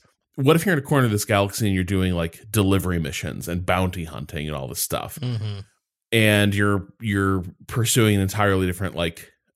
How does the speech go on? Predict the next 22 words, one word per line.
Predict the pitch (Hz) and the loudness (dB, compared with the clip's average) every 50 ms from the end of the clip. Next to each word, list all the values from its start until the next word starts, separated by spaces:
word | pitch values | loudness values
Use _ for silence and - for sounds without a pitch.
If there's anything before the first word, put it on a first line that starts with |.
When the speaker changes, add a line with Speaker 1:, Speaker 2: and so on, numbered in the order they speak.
| _ | _
Speaker 1:
uh, | - 85 87 85 85 85 82 | -6 -4 -2 -2 -2 -2 -4
threat | 85 - - - 113 110 101 92 82 - _ | -6 -6 -6 -2 0 0 0 0 -2 -4 _
to, | - - 113 98 90 87 87 - | -6 -2 0 0 0 0 -2 -4
to | - - - 104 90 | -8 -6 -4 -4 -4
the | 82 | -2
galaxy | 80 87 82 82 82 82 - - - 69 69 - - | -2 -2 0 0 -2 -2 -6 -8 -8 -8 -8 -10 -8
out | 76 76 71 - | -8 -8 -6 -6
there. | - 52 71 - - _ _ _ _ _ _ _ _ _ _ _ - | -6 -8 -8 -8 -12 _ _ _ _ _ _ _ _ _ _ _ 2
And | 131 139 | 4 4
that | 185 | 6
game | 254 285 208 | 4 4 2
was | 151 123 - | 0 2 2
awesome. | 123 117 107 104 - 73 73 | 2 2 2 2 -2 -4 -4
Like, | 90 107 | -4 -2
it | |
was | 107 117 - | 0 0 2
so | - - 156 139 | 4 4 4 4
cool | - - 160 135 113 | 4 4 4 6 6
where | 101 95 | 6 4
I | 92 | 2
was | 95 95 | 2 0
like, | 113 | -4